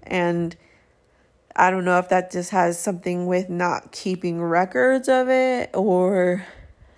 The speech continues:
just moving along and immigrating to other locations, but that's a whole different story. And today I just kinda wanted to set the precipice of what we're going to be going into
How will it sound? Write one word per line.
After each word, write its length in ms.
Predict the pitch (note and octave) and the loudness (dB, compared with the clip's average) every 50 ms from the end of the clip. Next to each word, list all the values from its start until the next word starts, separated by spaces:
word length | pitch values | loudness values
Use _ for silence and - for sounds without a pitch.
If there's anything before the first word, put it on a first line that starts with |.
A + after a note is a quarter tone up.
| _ - | _ -8
just 200 | - A3 G#3 A3+ | -6 -4 -2 -2
moving 540 | G#3+ G3 F#3 G3 G#3 G3+ G#3+ G#3+ G#3 G#3 | 0 0 2 2 2 2 0 0 0 0
along 500 | G#3 G3+ F#3 F#3 F#3+ F#3+ G3 G3 G3 F#3+ | 0 0 2 2 2 2 2 0 -2 -2
and 120 | F3+ - - | -4 -6 -6
immigrating 540 | F3 F3+ F#3 F3+ F3 F#3+ F#3 F3 F#3 F3+ E3+ | -4 -4 -2 -2 -2 -2 -2 -2 -2 -4 -4
to 160 | - - - | -4 -4 -2
other 240 | F3+ F3 F3 F3+ F3+ | -2 -2 -2 -2 -2
locations, 880 | F3 F3 E3+ E3+ - G#3+ G3 G3 G3+ - - F3 E3 - - - - - - - - - - - - - _ - | -2 -4 -4 -4 -4 -4 -4 -4 -6 -8 -10 -12 -10 -10 -10 -10 -12 -14 -16 -20 -20 -20 -20 -20 -20 -18 _ -10
but 120 | F#3+ F#3 | -4 2
that's 220 | G3 F#3+ F#3+ F#3+ | 2 2 2 2
a 80 | A3 G#3 | -2 -8
whole 360 | G#3 - - G3+ G3 G3 G3+ | -6 -4 -2 0 0 0 0
different 400 | F3+ F3+ G#3 - F#3+ F3 E3+ E3+ | 0 -2 -2 -2 -4 -6 -6 -8
story. 520 | - - - F3 E3+ E3 D#3 - - D#3+ - - - - - - - _ - | -8 -6 -2 -2 -2 -2 -2 -4 -6 -10 -12 -16 -20 -20 -20 -20 -20 _ -6
And 600 | - G3 F#3+ F#3 F#3 F#3 F3+ F3+ F3 F3 E3 - - _ - - _ _ _ - | -2 0 2 2 2 0 0 -2 -4 -4 -6 -8 -14 _ -20 -20 _ _ _ -8
today 320 | - A3+ G#3+ A#3+ A#3+ A#3+ | -4 -2 0 2 4 4
I 80 | A#3+ A3 | 4 4
just 180 | G#3+ A3 A3 - | 2 0 -2 -2
kinda 240 | A#3 G3+ F#3+ F#3+ | -4 -2 0 0
wanted 300 | F#3+ F#3+ F#3+ F#3+ F#3+ F#3 | 0 0 0 0 0 0
to 100 | F3 F3+ | -2 -2
set 600 | F3 - - - - F#3 F3+ F3 - - F3+ - _ _ _ _ _ _ _ _ - | -4 -6 -6 0 4 4 4 4 2 -2 -12 -18 _ _ _ _ _ _ _ _ -8
the 120 | F3+ F#3 | -8 -8
precipice 720 | F3+ - - F3+ F3 - F#3 F#3 - G3 F3 F3 E3+ - - | -6 -2 -2 -2 0 0 -4 -4 0 2 2 2 0 -2 -4
of 380 | - E3+ E3+ E3 D#3+ D#3+ E3 - - - - - - _ _ - | 0 2 2 4 2 0 -2 -6 -18 -20 -20 -20 -20 _ _ -10
what 400 | F3+ F3 E3 F3 F#3 E3+ - - | -8 -2 2 4 4 4 4 2
we're 100 | F#3 E3+ | -2 -2
going 220 | E3+ F3 E3+ E3+ | -2 -2 -2 -2
to 100 | F3+ E3+ | -4 -6
be 100 | E3+ E3 | -6 -4
going 280 | E3+ E3+ E3 E3 E3 E3 | -2 -2 -2 -2 -4 -6
into 600 | E3 E3 E3+ - - E3+ E3 E3 E3 E3+ F3 | -6 -8 -8 -8 -6 -4 -2 -2 -2 -2 -4